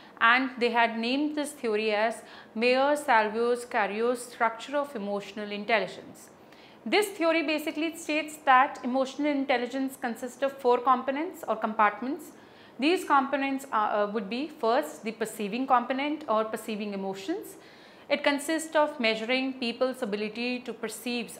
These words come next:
others' emotional expressions and even understand these expressions.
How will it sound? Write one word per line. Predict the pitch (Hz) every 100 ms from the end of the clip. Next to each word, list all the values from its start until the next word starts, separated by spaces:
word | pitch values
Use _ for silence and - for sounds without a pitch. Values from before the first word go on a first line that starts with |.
| -
others' | 220 208 262 269 -
emotional | 220 220 214 254 285
expressions | 285 - 294 269 - 294
and | - 233 262
even | 262 277 -
understand | 208 226 247 269 262 240
these | 220 254 254
expressions. | - 220 180 - - -